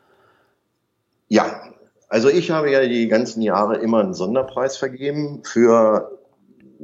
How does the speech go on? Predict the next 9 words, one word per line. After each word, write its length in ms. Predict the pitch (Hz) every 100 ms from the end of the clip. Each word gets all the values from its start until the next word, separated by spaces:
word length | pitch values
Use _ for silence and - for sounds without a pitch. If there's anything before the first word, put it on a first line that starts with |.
| - 110 101
ganz 320 | 120 139 -
besondere 540 | 113 104 117 110 107
kreative, 840 | - 90 101 110 - 90 80 80 - - - - - -
äh, 220 | 92 87 85 69
Sachen, 460 | 90 82 78 73
die 120 | 78 90
jetzt 240 | 104 -
ein 160 | 101 98
bisschen 840 | 117 117 113 107 101 98 95